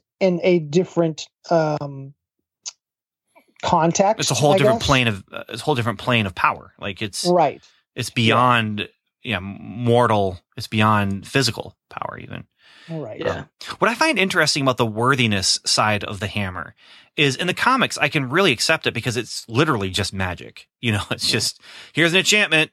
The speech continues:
Speaker 2: and what the words of the enchantment said, that's what it is. Because why? Because those are the words that were said.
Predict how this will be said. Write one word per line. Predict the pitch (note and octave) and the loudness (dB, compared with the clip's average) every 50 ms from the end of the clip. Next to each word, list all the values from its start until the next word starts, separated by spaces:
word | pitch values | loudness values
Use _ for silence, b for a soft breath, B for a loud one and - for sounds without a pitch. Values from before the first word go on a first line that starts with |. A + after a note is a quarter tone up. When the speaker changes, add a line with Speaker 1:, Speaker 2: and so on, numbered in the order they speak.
| _ - | _ 0
Speaker 2:
and | C3 B2 A#2+ A#2 A2+ A2+ A2+ A2+ A2 | 2 4 4 4 4 2 0 -2 0
what | A2+ B2+ B2+ - - | 0 -2 -2 -2 -6
the | B2 | -4
words | A#2+ D#3 F3+ F#3 F3 D3 | 0 2 2 2 2 0
of | D#3+ | 0
the | D#3+ D#3+ | 0 2
enchantment | D3 B2 - D#3+ D#3+ D#3 D#3 C3+ | 2 2 2 2 0 0 -2 -4
said, | - - D3 D3 C#3+ C3+ | -2 -2 0 0 0 0
that's | G#2+ C3+ D3 D3 - | 2 0 0 0 0
what | - C#3+ C3+ | 0 0 2
it | B2 A#2 | 2 2
is. | A#2 A2+ A2+ G#2+ | 2 2 2 0
Because | - A#2+ A2+ - A2+ G#2+ F#2+ | -2 -6 -4 -4 -4 -4 -2
why? | A2 B2 C3+ C#3 C#3+ C3+ | 0 2 2 4 2 2
Because | A#2 A2+ A2 G2+ F#2+ | 0 -2 -2 -2 -2
those | A#2 A2+ - | -4 -4 -4
are | G2 | -6
the | F2+ F#2+ | -8 -8
words | F2 F#2+ B2+ D3 C#3 B2+ G#2+ - | -4 -2 0 0 0 -2 -4 -8
that | A2+ - | -8 -8
were | G#2+ F#2+ | -6 -6
said. | - - - - - - | -6 -4 -4 -6 -8 -10